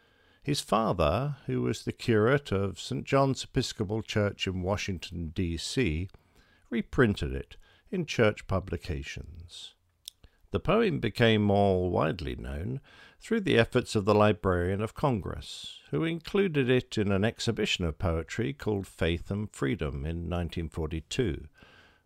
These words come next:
The manuscript copy of the original poem remains at the Library of Congress. During World War Two, Hollywood stars toured the United States on a mission to raise war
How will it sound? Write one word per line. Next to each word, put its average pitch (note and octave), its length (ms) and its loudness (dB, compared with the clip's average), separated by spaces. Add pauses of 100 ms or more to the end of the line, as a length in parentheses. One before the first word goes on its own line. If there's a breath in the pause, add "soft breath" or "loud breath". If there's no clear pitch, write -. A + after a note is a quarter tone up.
(120)
The - 200 -4
manuscript - 880 -4
copy F#2 460 -4
of D#2 240 -4
the D#2+ 120 -4
original G2 440 -2
poem A2+ 420 0
remains B2 720 0
at - 220 -6
the G2 80 -4
Library E2+ 480 -2
of - 100 -12
Congress. - 840 -10 (1040 soft breath)
During F#3 400 2
World F#2 260 4
War F2 300 -2
Two, A2 600 -4
Hollywood E3+ 400 -2
stars E3 520 -2
toured B2+ 420 0
the F2 60 0
United F2 400 0
States - 540 -4
on E3+ 120 -2
a D#3+ 80 -2
mission C3+ 360 -2
to A2+ 120 -2
raise A2+ 420 0
war B2+ 320 -4